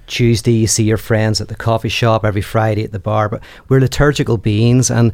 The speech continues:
the idea of creating liturgies of life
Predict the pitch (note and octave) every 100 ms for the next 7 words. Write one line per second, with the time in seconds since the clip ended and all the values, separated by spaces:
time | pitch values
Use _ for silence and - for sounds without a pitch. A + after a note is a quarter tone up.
0 | - - - - - B2+ B2+ C3+ C#3+ A#2+
1 | A#2+ A#2+ A#2+ - - A#2+ A2 A2 A2 -
2 | A2+ A#2+ A#2 - A2 G#2 F#2 G#2 A#2+ -